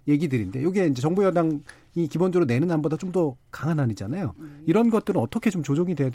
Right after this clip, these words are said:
Speaker 1: 될 수 있다고 보세요? 최은영
Speaker 2: 네,
Speaker 1: 소장님?
Speaker 2: 뭐 국회 논의 과정을 통해서
Speaker 1: 네.
Speaker 2: 그, 그 할 것 같은데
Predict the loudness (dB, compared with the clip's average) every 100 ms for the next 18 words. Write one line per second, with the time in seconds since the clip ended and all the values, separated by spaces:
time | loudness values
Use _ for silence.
0 | -6 -6 -4 -4 -2 -2 -2 -4 -4 -12
1 | -12 -14 -8 -6 -6 -8 -8 -10 -14 -8
2 | -6 -6 -4 -4 -4 -8 -10 -6 -2 0
3 | 2 0 -2 -4 -6 -10 -20 -12 -6 -4
4 | -4 -8 _ -20 -14 -10 -6 -4 -4 -8
5 | -10 -8 -10